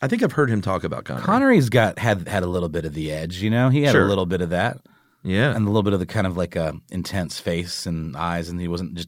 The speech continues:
Speaker 1: A little more
Speaker 2: total,
Speaker 1: dangerous.
Speaker 2: total pretty boy, you know?
Speaker 1: Yeah,
Speaker 2: Yeah.
Speaker 1: agreed.
Speaker 2: I like Daniel Craig because he was just kind of, like, sad Bond. <laughs>
Speaker 1: Yeah.
Speaker 2: You know, he was, like,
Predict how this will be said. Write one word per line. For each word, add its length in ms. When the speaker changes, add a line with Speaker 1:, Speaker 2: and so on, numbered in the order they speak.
Speaker 1:
A 20
little 140
more 100
Speaker 2:
total, 80
Speaker 1:
dangerous. 360
Speaker 2:
total 260
pretty 240
boy, 260
you 160
know? 260
Speaker 1:
Yeah, 160
Speaker 2:
Yeah. 200
Speaker 1:
agreed. 400
Speaker 2:
I 60
like 160
Daniel 260
Craig 280
because 300
he 120
was 140
just 180
kind 180
of, 100
like, 280
sad 580
Bond. 520
<laughs> 60
Speaker 1:
Yeah. 220
Speaker 2:
You 120
know, 160
he 100
was, 140
like, 320